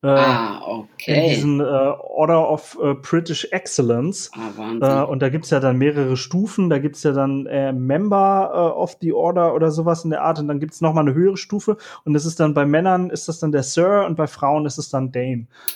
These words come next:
Speaker 1: Und, äh, da
Speaker 2: Okay.
Speaker 1: wurde sie gewissermaßen eigentlich ja zur Ritterin geschlagen.
Speaker 2: Mhm.
Speaker 1: Ähm, das, das wäre ihr auch eigentlich angemessener gewesen. Äh,
Speaker 2: Als nur Dame.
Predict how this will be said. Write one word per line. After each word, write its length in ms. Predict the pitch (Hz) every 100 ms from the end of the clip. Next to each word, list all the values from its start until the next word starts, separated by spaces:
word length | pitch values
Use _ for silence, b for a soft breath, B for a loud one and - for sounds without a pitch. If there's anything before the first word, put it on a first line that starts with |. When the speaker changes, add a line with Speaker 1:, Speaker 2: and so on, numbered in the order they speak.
| B B _
Speaker 1:
Und, 400 | 131 123 127 123
äh, 20 |
da 380 | 135 127 123 131
Speaker 2:
Okay. 400 | 165 139 110 107 - _ _ _ _
Speaker 1:
wurde 200 | 131 139
sie 340 | 131 139 131 -
gewissermaßen 760 | 139 127 143 143 127 131 -
eigentlich 380 | 143 135 160 156
ja 140 | - -
zur 240 | 156 123
Ritterin 460 | - 143 127 131 127
geschlagen. 520 | 123 - 123 123 123
Speaker 2:
Mhm. 440 | 131 131 120 160
Speaker 1:
Ähm, 360 | 143 127 123 117
das, 240 | 139 123 -
das 200 | 127 -
wäre 220 | 135 143
ihr 260 | 156 147 139
auch 140 | -
eigentlich 440 | 147 143 131 - - - _ _ _
angemessener 680 | 139 156 147 139 143 147 131
gewesen. 560 | 123 120 123 120 127 B B B B B -
Äh, 40 |
Speaker 2:
Als 580 | 127 120 113 - 127 -
nur 400 | 131 123 120 113
Dame. 500 | - 131 117 101 104